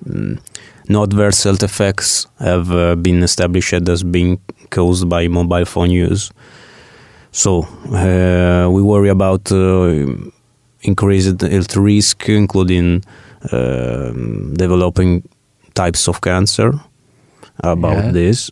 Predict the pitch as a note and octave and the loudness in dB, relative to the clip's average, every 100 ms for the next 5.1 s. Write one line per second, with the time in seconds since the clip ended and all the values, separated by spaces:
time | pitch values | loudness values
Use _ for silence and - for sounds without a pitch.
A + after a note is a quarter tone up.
0 | - D#2+ C#2 B1+ D2+ D2 D2+ D2+ E2+ E2 | -6 -4 -4 -4 -6 -6 -6 -4 -2 0
1 | E2+ - - G2+ G2 G2 F#2+ - - - | -2 -4 -2 0 2 0 -2 -4 -10 -20
2 | _ _ - - _ - C#2+ D#2 E2+ F2+ | _ _ -20 -20 _ -12 -6 -4 -2 0
3 | F2+ F#2 F#2+ F#2 F2+ - E2+ F2 E2+ F2 | 2 2 2 0 -2 -2 -4 -2 -2 0
4 | F2 E2+ E2 G#1 D#2+ E2+ E2 D#2+ D#2 D2+ | 0 -2 -2 -4 -4 -4 -4 -4 -4 -6
5 | D#2+ | -8